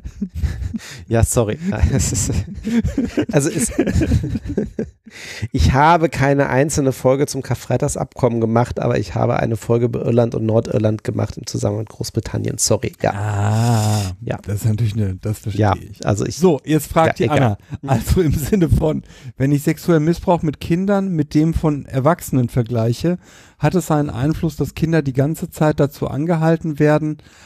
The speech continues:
Speaker 2: ach so, alles als Spiel wahrzunehmen, um welche spielerischen Elemente finde ich deshalb im Missbrauch wieder? Ähm, okay, jetzt verstehe ich, was du möchtest, Anna. Vielen Dank, dass du es nochmal genauer erklärt hast.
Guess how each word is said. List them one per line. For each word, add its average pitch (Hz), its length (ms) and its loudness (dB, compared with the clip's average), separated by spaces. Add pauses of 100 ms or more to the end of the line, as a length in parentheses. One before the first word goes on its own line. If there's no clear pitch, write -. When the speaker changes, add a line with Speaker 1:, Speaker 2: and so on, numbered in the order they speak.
(120)
Speaker 2:
ach - 180 -4
so, 175 480 2
alles 165 320 2
als 135 260 -2
Spiel 175 420 0
wahrzunehmen, 123 760 0 (360)
um 127 160 -2
welche 143 220 2
spielerischen 151 540 0
Elemente 135 480 0
finde 143 300 -2
ich 139 140 -2
deshalb 147 400 0
im 139 120 -4
Missbrauch 139 540 -2
wieder? 117 280 2 (540)
Ähm, 139 400 4
okay, 143 300 2
jetzt 123 220 2
verstehe 156 280 0
ich, 151 120 2
was 147 140 0
du 147 80 -4
möchtest, 147 440 0
Anna. 135 240 0
Vielen 143 320 -2
Dank, 139 260 0
dass 139 160 -4
du 139 60 -10
es 131 80 -10
nochmal 131 240 -2
genauer 135 300 -2
erklärt 123 480 -2
hast. 175 260 -2